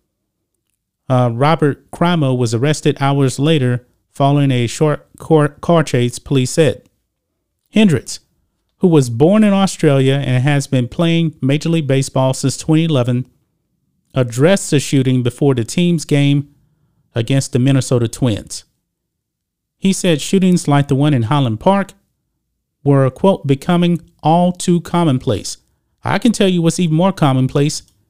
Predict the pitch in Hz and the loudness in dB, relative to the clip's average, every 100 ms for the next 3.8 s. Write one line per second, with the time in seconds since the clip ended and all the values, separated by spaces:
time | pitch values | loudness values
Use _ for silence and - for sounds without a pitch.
0 | _ _ 104 156 202 - 190 170 185 165 | _ _ 0 0 2 0 2 2 2 2
1 | - _ _ _ _ _ _ 113 131 202 | -2 _ _ _ _ _ _ -2 0 0
2 | 170 147 143 170 - 165 139 - 135 117 | -2 -2 0 0 0 0 0 0 -2 0
3 | 110 127 117 - 104 117 113 | -2 -2 -2 -4 -4 -2 -4